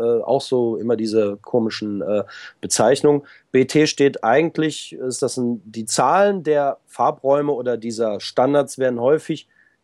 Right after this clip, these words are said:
abgekürzt anhand der tatsächlichen Papiere, wie sie definiert werden. Das heißt, es gibt eine Arbeitsgruppe, die stellt das zusammen,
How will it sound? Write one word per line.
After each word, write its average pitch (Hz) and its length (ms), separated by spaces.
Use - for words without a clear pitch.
abgekürzt 151 760
anhand 135 360
der 127 160
tatsächlichen 151 640
Papiere, 147 560
wie 135 80
sie 127 160
definiert 123 500
werden. 95 200
Das 95 160
heißt, 127 180
es 123 160
gibt - 160
eine 120 80
Arbeitsgruppe, 151 540
die 123 160
stellt 131 240
das 120 200
zusammen, 139 380